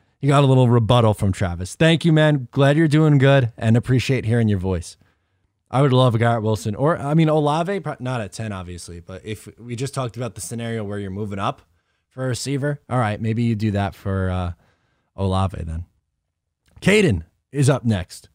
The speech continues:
Uh, what are we gonna do here? Ooh, Joe Douglas conversation, more draft talk?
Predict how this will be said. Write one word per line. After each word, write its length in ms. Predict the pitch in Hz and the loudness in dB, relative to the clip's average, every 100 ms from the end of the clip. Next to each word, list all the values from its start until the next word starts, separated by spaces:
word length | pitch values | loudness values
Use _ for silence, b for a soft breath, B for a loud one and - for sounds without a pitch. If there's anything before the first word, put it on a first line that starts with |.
| _ _ _ _ _ _ _ _ | _ _ _ _ _ _ _ _
Uh, 420 | 123 143 147 147 | 0 2 4 4
what 120 | 143 | 4
are 40 | 170 | 2
we 60 | |
gonna 120 | 165 156 | 2 2
do 160 | 151 | 4
here? 360 | 139 147 95 82 _ _ _ _ _ _ - | 4 4 2 -4 _ _ _ _ _ _ -8
Ooh, 460 | 98 139 120 82 85 _ _ - | 0 2 2 -2 -10 _ _ -4
Joe 180 | 120 117 | 2 2
Douglas 360 | 101 110 151 | 2 2 0
conversation, 560 | - 165 170 190 180 185 | 0 -2 0 -2 0 2
more 160 | 139 | 4
draft 340 | 123 107 135 - | 2 2 0 0
talk? 320 | 185 220 - | 0 0 -6